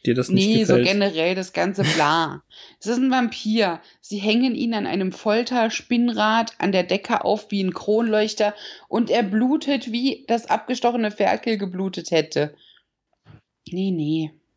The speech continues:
Speaker 1: Ja, also der, der Spruch ist ja okay, wenn das Urböse dann sagt, „Hey, willst du mal wissen, wie echte Vampire aussehen?“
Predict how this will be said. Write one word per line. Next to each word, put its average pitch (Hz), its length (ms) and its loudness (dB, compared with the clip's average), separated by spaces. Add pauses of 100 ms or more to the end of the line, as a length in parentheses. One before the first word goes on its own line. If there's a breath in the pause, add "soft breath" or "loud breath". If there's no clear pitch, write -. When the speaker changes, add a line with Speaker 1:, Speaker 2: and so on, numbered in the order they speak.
(100)
Speaker 1:
Ja, 131 380 2 (500 loud breath)
also 143 220 0
der, 147 260 2
der 139 260 -4
Spruch 175 260 -2
ist 156 180 0
ja 127 260 -2 (180)
okay, 233 560 -2
wenn 175 560 -2
das 151 200 -2
Urböse 147 480 0
dann 135 200 0
sagt, 131 680 -2
„Hey, 156 400 0
willst 147 280 -2
du 143 40 -2
mal 123 760 2
wissen, 123 480 -2
wie 107 260 -6
echte 170 340 0
Vampire 135 500 0
aussehen?“ 131 640 0